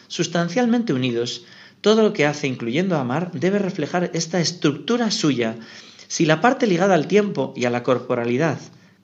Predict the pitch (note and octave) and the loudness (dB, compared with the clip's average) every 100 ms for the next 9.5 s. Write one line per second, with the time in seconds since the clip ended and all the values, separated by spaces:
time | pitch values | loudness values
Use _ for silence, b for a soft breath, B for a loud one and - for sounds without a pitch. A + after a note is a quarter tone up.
0 | _ - F#3+ - - A#2+ - B2 F3+ F#3+ | _ -2 0 0 -2 -2 0 0 0 0
1 | G3 G#3+ G3 A2 A2+ D3 D#3 A2+ B2 A#2 | -2 -2 -2 -4 0 0 2 0 -2 -2
2 | C#3 D#3 G3 F#3+ D3 C3+ B2 B2+ C3+ C3+ | -2 0 0 2 0 0 -2 -4 -4 0
3 | E3 G3 - D3+ A#2 G#2+ A#2 F3 B B | 2 2 2 2 4 2 2 -2 B B
4 | B B - C3 D3+ - F#3+ G3+ F#3+ G3+ | B B -6 0 2 2 2 2 2 2
5 | G3 E3+ A#2+ A#2+ D#3+ E3 D#3 D#3 - - | 0 0 -2 0 0 2 0 -2 -8 0
6 | C3 C3 - - - C#3+ C#3+ C3 F#3 G3+ | 0 0 -8 -12 -2 0 2 4 4 4
7 | - G#2+ G#2 B B B - C3+ C3+ C#3 | 0 -4 -8 B B B -2 4 6 4
8 | C3+ - - - C#3+ C3 C3+ G3 F#3+ C3+ | 0 -12 -4 0 0 0 2 4 4 4
9 | B2 B2 F3 E3 | 2 4 4 4